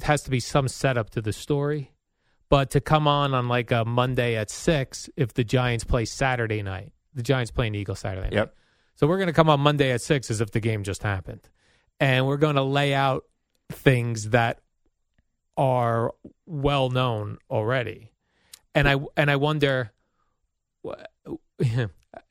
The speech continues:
Speaker 1: yet that, you know, it seems like you should ha-, it should be more opinions, opinions versus facts.
Speaker 2: I agree.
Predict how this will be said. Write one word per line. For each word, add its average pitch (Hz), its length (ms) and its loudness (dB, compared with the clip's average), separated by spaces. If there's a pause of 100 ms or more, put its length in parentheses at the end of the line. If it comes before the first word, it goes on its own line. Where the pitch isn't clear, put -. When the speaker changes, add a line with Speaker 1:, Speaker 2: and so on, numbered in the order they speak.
(640)
Speaker 1:
yet 165 280 0
that, 165 140 2
you 156 140 0
know, 143 120 2
it 127 80 -2
seems 170 220 0
like 147 160 0
you 135 80 0
should 123 180 -2
ha-, 135 260 -2
it 143 160 -2
should 131 120 -2
be 120 200 -2
more 123 400 -2
opinions, 139 580 -2
opinions 139 440 0
versus 113 380 -4
facts. 139 480 -4
Speaker 2:
I 92 120 2
agree. 98 460 -2